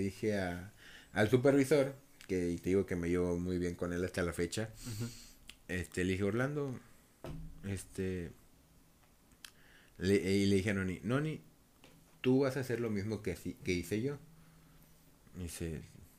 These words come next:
Speaker 1: "Tú, ahora tú vas a ordenarle a, a Orlando que, que los apile,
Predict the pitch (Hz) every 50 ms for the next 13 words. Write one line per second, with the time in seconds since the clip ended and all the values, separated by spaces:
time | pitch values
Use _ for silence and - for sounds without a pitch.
0 | - - - - - - 101 101 104 104 104 92 80 90 92 101 104 104 - -
1 | 107 110 113 104 123 117 101 95 95 92 92 92 90 87 92 95 95 95 90 85
2 | 92 92 92 92 - - - 92 92 92 92 90 90 87 90 90 90 90 - -
3 | - - - - 80 82 - - - - - - - - - - - - - -
4 | 82 85 87 87 82 82 - 78 76 - 120 131 131 117 107 107